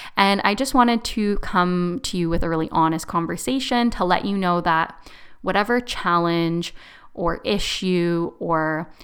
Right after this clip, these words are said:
overwhelm or upset or celebration or whatever it is in your business that you're going through right now, it's totally normal.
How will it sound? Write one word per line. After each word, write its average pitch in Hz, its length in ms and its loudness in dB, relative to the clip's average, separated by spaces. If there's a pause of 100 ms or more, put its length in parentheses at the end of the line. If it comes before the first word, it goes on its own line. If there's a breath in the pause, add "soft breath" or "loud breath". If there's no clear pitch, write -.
(120 loud breath)
overwhelm 185 640 4
or 160 180 0
upset 175 680 8
or 165 160 2
celebration 190 640 2
or 170 80 2
whatever 262 400 6
it 240 100 2
is 214 160 2
in 208 100 0
your 190 140 0
business 220 540 0
that - 160 -4
you're 180 100 0
going 170 320 0
through 254 200 -4
right 254 200 2
now, 302 300 2 (640 loud breath)
it's - 180 0
totally 180 720 4
normal. 156 640 -2